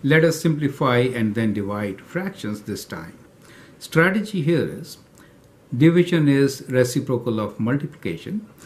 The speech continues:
So we'll first write these division statements as multiplication statements. Then we'll simplify and multiply, okay? So we have four questions here for you to practice.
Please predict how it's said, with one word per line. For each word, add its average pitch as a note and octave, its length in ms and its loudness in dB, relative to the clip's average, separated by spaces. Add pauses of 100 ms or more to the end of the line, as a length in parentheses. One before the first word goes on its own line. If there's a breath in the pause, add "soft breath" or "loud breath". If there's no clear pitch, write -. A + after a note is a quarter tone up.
(280 loud breath)
So - 300 0
we'll C#3 220 6
first - 340 -4
write D#3+ 320 2
these C3 300 -2
division A2+ 460 0
statements G#2+ 720 -6 (420 loud breath)
as A2 420 -6
multiplication D#3+ 680 -2
statements. - 680 -8 (440 soft breath)
Then D3 460 2
we'll D3+ 240 2
simplify C#3 760 0 (100)
and G2 380 -8 (580)
multiply, - 600 -2 (120)
okay? F#3+ 380 -6 (540 loud breath)
So G#3+ 200 0
we G#3+ 140 8
have G3 260 4
four G#3 240 2
questions C#3+ 440 2
here B2 260 2
for B2 220 -2
you G#2+ 100 2
to G#2 140 -6
practice. D3+ 640 -6